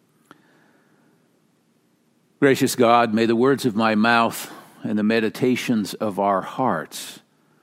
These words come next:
be acceptable in thy sight, O Lord, our rock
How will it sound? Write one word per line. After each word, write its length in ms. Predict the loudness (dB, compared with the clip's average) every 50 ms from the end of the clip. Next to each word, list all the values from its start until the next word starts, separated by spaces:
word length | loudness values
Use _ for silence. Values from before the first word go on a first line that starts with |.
| _ _ _ _ _ _ _ _ _ _ _
be 140 | -2 -2 -2
acceptable 720 | -2 -2 -4 -2 0 0 0 0 -4 -2 0 0 0 0 0
in 140 | 0 0 0
thy 180 | 0 0 0
sight, 520 | -2 -4 -6 -6 -8 -8 -8 -12 -16 -20 -20 -20 _ _ _ _ _ _ _ _
O 120 | -6 -4
Lord, 440 | -2 0 0 0 2 2 2 2 2
our 200 | 0 0 0 0
rock 480 | 0 0 0 0 2 0 -2 -2 -6